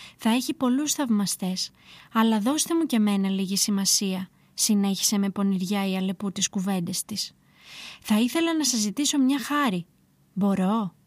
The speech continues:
Μια τόσο δα μικρή χάρη. Τραγουδήστε μου ένα τραγουδάκι να σας χαρώ".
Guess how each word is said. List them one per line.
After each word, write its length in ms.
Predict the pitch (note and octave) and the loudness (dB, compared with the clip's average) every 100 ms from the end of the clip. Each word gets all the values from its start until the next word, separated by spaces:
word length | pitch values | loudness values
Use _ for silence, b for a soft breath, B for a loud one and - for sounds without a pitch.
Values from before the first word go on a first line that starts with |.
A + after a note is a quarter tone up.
| _ _ B B B B | _ _ B B B B
Μια 280 | A#3 C#4 F#4 | 8 8 6
τόσο 380 | - G4+ - F4+ | 4 2 2 2
δα 140 | F4+ | 2
μικρή 300 | F#4 F4 F#4 F#4 | 2 2 0 0
χάρη. 500 | - F4+ B3+ F#3+ - _ _ _ _ B B B | 2 2 2 0 -6 _ _ _ _ B B B
Τραγουδήστε 680 | - B3+ A3+ A#3 E4 F4+ G4 | 4 4 4 4 2 2 0
μου 120 | G4 | 4
ένα 180 | D4+ B3 | 4 4
τραγουδάκι 720 | A#3 G#3+ G3+ G3 F#3 F3+ - | 2 0 0 2 2 0 -2
να 120 | F#3 | 0
σας 240 | F3 F#3 - | 0 0 -2
χαρώ". 440 | - F#3 F3 F3 | -2 -2 -2 -2